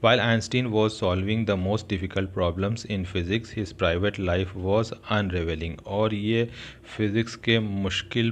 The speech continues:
प्रॉब्लम्स को सुलझाया करते थे, लेकिन on the other hand इनकी जो, अ,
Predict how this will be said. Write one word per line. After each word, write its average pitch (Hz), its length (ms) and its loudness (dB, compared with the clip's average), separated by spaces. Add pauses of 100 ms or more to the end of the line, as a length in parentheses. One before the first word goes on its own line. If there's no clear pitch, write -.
प्रॉब्लम्स 98 680 2
को 110 220 0
सुलझाया 92 560 2
करते 98 440 0
थे, 110 220 0
लेकिन 110 440 -2 (140)
on 92 220 0
the 95 100 4
other 92 340 2
hand 107 380 0
इनकी 92 360 -2
जो, 107 240 4
अ, 110 80 -4